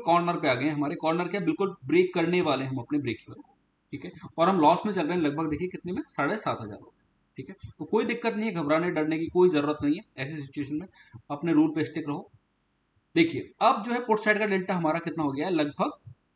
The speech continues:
वन, पॉइंट नाइन सिक्स के आसपास पहुंच चुके हैं। आप चाहें तो इसको अभी यहाँ पे क्लोज करके और point five delta में उसको divide कर दीजिएगा। अब आप देखिए call side का delta हमारा कितना है,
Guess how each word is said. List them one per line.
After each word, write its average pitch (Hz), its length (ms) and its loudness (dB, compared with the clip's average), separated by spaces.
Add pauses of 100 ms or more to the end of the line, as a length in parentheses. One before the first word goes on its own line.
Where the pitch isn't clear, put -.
(160)
वन, 135 200 2 (320)
पॉइंट 190 280 2
नाइन 165 240 4
सिक्स 185 220 -4
के 165 100 -4
आसपास 147 340 -4
पहुंच 107 140 -10
चुके - 220 -20
हैं। - 120 -16
आप 165 200 4
चाहें 208 240 0
तो 220 100 -2
इसको - 280 -6
अभी 151 200 -4
यहाँ 151 180 0
पे 214 120 -6
क्लोज - 800 0
करके 180 280 -2 (240)
और 226 180 0 (280)
point 202 240 0
five 190 280 2
delta 160 280 2
में 151 80 4
उसको - 300 -4 (220)
divide 113 300 -2
कर 101 80 -10
दीजिएगा। - 920 -6
अब - 220 0 (240)
आप 190 140 2
देखिए 196 280 -4
call 220 240 6
side 233 160 -2
का 226 80 -2
delta 185 240 0
हमारा 160 160 2
कितना - 260 -12
है, - 80 -16